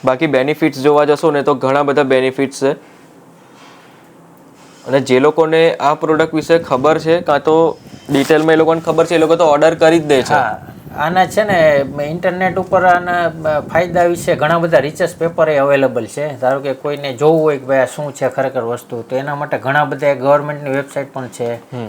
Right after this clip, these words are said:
Speaker 2: એક બીજી ટ્રસ્ટેબલ Google Scholar કરીને વેબસાઇટ છે, એમાં ઘણા બધા આના ફાયદા વિશેના રિસર્ચ પેપરો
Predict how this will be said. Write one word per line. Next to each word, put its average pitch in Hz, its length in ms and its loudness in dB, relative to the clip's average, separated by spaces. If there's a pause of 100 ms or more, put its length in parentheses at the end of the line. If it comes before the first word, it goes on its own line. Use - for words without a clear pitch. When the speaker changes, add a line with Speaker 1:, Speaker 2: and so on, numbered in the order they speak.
Speaker 2:
એક 120 60 -16
બીજી 135 500 -6
ટ્રસ્ટેબલ 135 500 -6
Google 139 320 -8
Scholar 139 340 -8
કરીને 135 280 -8
વેબસાઇટ 127 440 -6
છે, 123 120 -10
એમાં 131 240 -6
ઘણા 156 180 -2
બધા 147 240 -2
આના 143 260 0
ફાયદા 139 320 -6
વિશેના 135 440 -6
રિસર્ચ 131 360 -8
પેપરો 127 800 -4